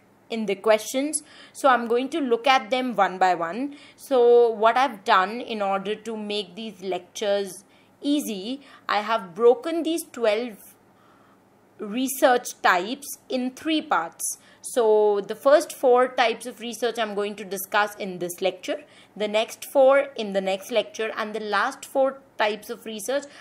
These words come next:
I'm going to discuss in the third lecture in this particular series. So let us begin by looking at the first type of research, which is basic research. Basic research is also known as fundamental research.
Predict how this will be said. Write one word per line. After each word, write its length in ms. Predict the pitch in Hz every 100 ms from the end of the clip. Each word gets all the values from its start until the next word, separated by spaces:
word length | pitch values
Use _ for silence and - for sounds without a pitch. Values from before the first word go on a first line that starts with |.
| -
I'm 220 | 214 208
going 240 | 208 214 226
to 80 |
discuss 460 | 240 185 - 233 240
in 120 | 233
the 100 | 226
third 420 | 277 - 247 226
lecture 400 | 202 190 - 277 285
in 160 | 240 226
this 220 | 214 214
particular 460 | - 190 - 190 190
series. 540 | 190 190 156 156 - - - - -
So 160 | - 311
let 240 | 302 311
us 140 | 359
begin 360 | 233 277 294 294
by 140 | 277
looking 380 | 269 226 220 262
at 400 | 233 220 196 185
the 280 | 196 302 - _ _ - _ - -
first 500 | 320 311 311 - -
type 300 | 240 208 202
of 180 | 214 208
research, 500 | 202 202 196 247 262
which 200 | 214 214
is 160 | 277 180
basic 520 | 165 233 233 277 277
research. 640 | 208 190 196 160 - - _ _ _ _ _ 208
Basic 400 | 202 349 359 -
research 480 | 311 269 - 262 254
is 100 | 285
also 380 | 254 226 226 277
known 240 | 240 214
as 160 | 262 285 -
fundamental 680 | 226 208 202 202 190 190 180
research. 600 | 170 160 240 302 -